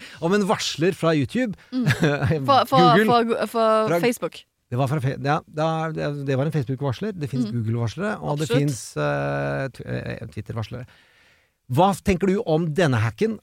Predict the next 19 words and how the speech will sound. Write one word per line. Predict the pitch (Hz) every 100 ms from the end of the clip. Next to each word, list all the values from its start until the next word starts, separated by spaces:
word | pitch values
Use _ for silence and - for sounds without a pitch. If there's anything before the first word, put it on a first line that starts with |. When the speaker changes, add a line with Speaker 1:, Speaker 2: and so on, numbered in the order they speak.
| _
Speaker 1:
og | 143 147 175 - - 127 -
hack | 160 135 - _
av | 139 135 151
dette | 135 131
valget, | 120 113 127
det | 143 135
vil |
si | 117 127 135 - _ -
ulovlig | 139 139 127 120 117 135 147 - _ _ -
Speaker 2:
Jeg |
Speaker 1:
i | 135 139
Speaker 2:
syns, | 339 -
jeg | - - 269
syns | 339
det |
er | 359
Speaker 1:
bruk? | -
Speaker 2:
spennende | 277 294 294
fordi | - 269